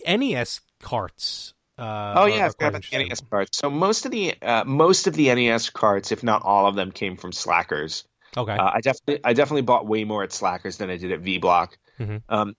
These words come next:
Speaker 2: because the thing, the problem with V Block is when I was looking at their games, um, I forgot which ones they were. I think it may have been Dreamcast or Sega, or, um,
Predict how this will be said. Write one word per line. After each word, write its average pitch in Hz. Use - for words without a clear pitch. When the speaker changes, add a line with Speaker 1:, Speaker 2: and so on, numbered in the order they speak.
Speaker 2:
because 143
the -
thing, 214
the 131
problem 196
with 131
V 127
Block 117
is 107
when 110
I 104
was 113
looking 139
at 170
their 120
games, 87
um, 95
I 104
forgot 143
which 143
ones 120
they 107
were. 90
I 98
think 120
it 131
may 110
have 98
been 95
Dreamcast 113
or 104
Sega, 101
or, 95
um, 87